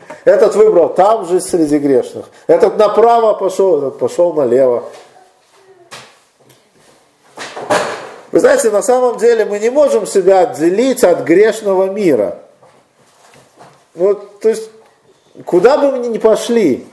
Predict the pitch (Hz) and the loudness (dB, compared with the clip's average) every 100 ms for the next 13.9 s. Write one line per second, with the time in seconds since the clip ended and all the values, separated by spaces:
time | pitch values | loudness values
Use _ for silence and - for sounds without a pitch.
0 | _ _ _ _ - - 143 202 254 190 | _ _ _ _ -16 -4 0 2 2 2
1 | 208 202 196 185 196 190 185 - 220 214 | 2 2 0 0 2 2 0 2 2 2
2 | 185 190 185 151 160 196 214 214 214 214 | 0 0 0 0 2 2 2 0 -2 0
3 | 175 156 135 143 - - - - 214 220 | 0 0 -2 -4 -10 -20 -4 2 4 4
4 | 254 214 208 185 156 190 190 196 190 202 | 4 2 0 0 2 2 2 -2 -2 2
5 | 180 151 147 160 151 147 - - _ _ | 2 0 -2 -4 -2 -6 -6 -14 _ _
6 | _ - - _ - - - _ _ 135 | _ -20 -20 _ -20 -20 -20 _ _ -20
7 | _ _ _ _ _ _ _ _ _ - | _ _ _ _ _ _ _ _ _ 0
8 | 160 202 196 285 - 220 - 269 269 226 | 4 4 2 0 2 0 0 0 0 0
9 | 185 - 208 185 190 170 214 277 175 - | -6 0 0 4 2 2 0 0 -4 -10
10 | - _ - _ _ _ _ _ - - | -18 _ -20 _ _ _ _ _ -20 -8
11 | - 156 180 170 185 175 139 151 196 214 | 0 2 2 0 0 0 0 0 2 0
12 | 214 185 175 170 165 156 196 262 220 160 | -2 -2 0 2 0 -4 -4 0 2 2
13 | 170 151 156 180 226 - 170 165 127 | 0 0 0 2 2 0 0 0 0